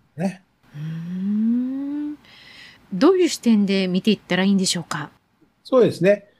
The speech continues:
Speaker 1: まあ、あと、そのね、自由度というね、目に見えない、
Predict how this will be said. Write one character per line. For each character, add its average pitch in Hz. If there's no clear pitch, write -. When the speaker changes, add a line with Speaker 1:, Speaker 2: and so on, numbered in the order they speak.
Speaker 1:
ま 254
あ、 269
あ 302
と、 247
そ 202
の 202
ね、 202
自 170
由 320
度 392
と 311
い 147
う 127
ね、 160
目 214
に 202
見 151
え 175
な 147
い、 113